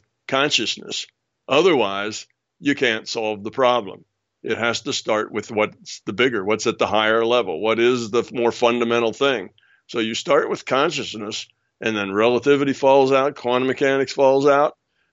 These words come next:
and all the paradoxes are easily explained, and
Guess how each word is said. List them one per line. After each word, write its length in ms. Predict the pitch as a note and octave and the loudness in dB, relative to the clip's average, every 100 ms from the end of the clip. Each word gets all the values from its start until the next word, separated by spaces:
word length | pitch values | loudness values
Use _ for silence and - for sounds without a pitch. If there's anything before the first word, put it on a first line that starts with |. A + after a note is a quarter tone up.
| _ | _
and 140 | A2 | -2
all 400 | A2 C3 C#3 C#3 | 4 6 8 6
the 200 | C3 C3+ B2 _ _ | 4 0 0 _ _
paradoxes 1000 | C#3 D3+ C#3+ C#3 C3+ D3 B2+ - - - _ | 2 4 6 4 4 -4 -6 -8 -12 -16 _
are 180 | B2+ C3 | -4 -2
easily 400 | C3+ C3 C3 B2+ | 0 0 2 2
explained, 640 | B2 - B2+ B2+ B2+ B2 _ _ _ _ _ _ | 0 0 2 2 0 -4 _ _ _ _ _ _
and 540 | G#2+ G#2+ A2 G#2+ G#2 | -4 -2 -2 -6 -10